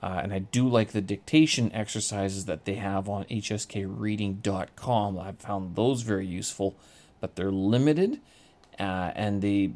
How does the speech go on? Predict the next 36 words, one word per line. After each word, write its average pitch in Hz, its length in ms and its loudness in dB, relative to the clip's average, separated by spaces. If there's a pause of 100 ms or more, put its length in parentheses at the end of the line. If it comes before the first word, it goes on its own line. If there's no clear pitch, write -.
(100)
I - 80 -12
mean, 98 160 -4
I've 95 140 -4
done 120 180 4
the 104 180 0
easier 123 360 2
ones, 104 340 0
but 98 140 -6
it's 87 160 -6
harder 127 240 0
to 117 120 -8
progress 101 720 0
up, 98 240 -4 (500)
uh, 95 180 -4
to - 120 -8
the 90 80 -2
harder 185 320 6
ones. 110 300 4 (880)
Scritter 165 800 4 (260)
might 123 400 2
be 147 180 2
able 110 500 2 (420)
to, 110 440 0
uh, 101 260 2 (360)
help - 320 2
fill 110 300 0
the 107 100 -2
void 98 480 -4 (280)
a - 60 -4
little 101 160 -4
bit, 98 300 -6
bridge, 117 440 0
uh, 101 280 0
bridge 110 420 -2
that 104 320 0
gap, 98 380 -2